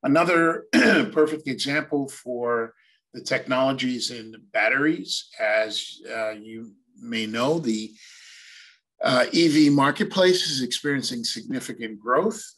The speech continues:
um, you know, within the automotive industry. You also have a lot of,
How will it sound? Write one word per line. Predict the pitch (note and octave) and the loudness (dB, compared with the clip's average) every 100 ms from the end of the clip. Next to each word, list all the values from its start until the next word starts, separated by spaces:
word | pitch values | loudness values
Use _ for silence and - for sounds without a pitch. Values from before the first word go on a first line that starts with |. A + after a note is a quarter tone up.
| - | -8
um, | A2 A2+ A2 A2+ A2+ A2 G#2+ G#2+ - | -2 0 0 0 0 -2 -10 -20 -20
you | - A#2+ | -14 -10
know, | A#2 | -8
within | A2+ A2+ A2+ A2 A2 | -8 -8 -6 -8 -8
the | A2 A2 | -12 -8
automotive | A#2 A2+ G#2 C3 D#3+ D#3+ | -6 -4 -4 -2 0 -2
industry. | - E3+ E3+ - - E3+ E3+ | -6 -10 -6 -4 -2 -2 -2
You | - - A2 | -2 -4 -4
also | A2 - A#2 G#2+ - - | -4 -6 -8 -10 -14 -8
have | G#2+ G2+ | -6 -6
a | |
lot | G2+ G#2 | -8 -8
of, | G2+ | -8